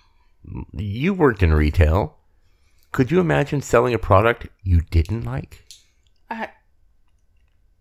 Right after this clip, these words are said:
Speaker 2: I hate it. Well, the last product I sold was,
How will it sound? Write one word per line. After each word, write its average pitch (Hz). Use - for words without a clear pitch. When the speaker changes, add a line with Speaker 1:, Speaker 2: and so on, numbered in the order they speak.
Speaker 2:
I 277
hate 302
it. 359
Well, 233
the 196
last 226
product 233
I 214
sold 208
was, 185